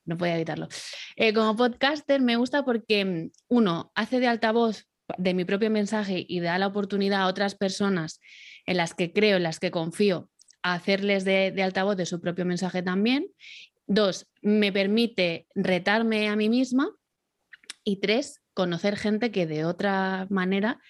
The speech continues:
creo que no podría conocer en mi vida. Incluso algunas de ellas,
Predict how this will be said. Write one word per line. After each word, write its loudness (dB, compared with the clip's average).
creo 2
que 2
no 2
podría 2
conocer -4
en -2
mi 0
vida. 2
Incluso -4
algunas -2
de -2
ellas, -2